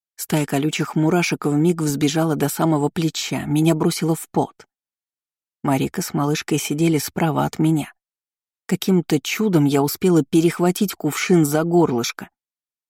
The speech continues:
и только-только сваренный напиток ошпарил мне руку. На платье Виви попало всего несколько капель, а растекающуюся по столу лужу Марика быстро накрыла полотенцем.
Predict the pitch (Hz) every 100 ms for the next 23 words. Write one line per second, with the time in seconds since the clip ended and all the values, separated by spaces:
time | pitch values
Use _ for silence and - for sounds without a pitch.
0 | _ 202 - 254 240 196 - 220 196 175
1 | - 190 165 151 160 170 214 - 156 -
2 | - 185 160 147 156 180 160 117 - -
3 | _ _ _ _ _ _ _ 143 139 160
4 | - 147 143 156 180 - 143 165 160 -
5 | 170 165 170 - 156 - 165 - 131 -
6 | - _ _ _ _ _ _ 170 156 -
7 | - 190 175 - 156 147 - 143 165 151
8 | 156 143 147 170 170 143 147 160 - -
9 | 156 - - 143 135 - 165 151 147 160
10 | - 143 139 - -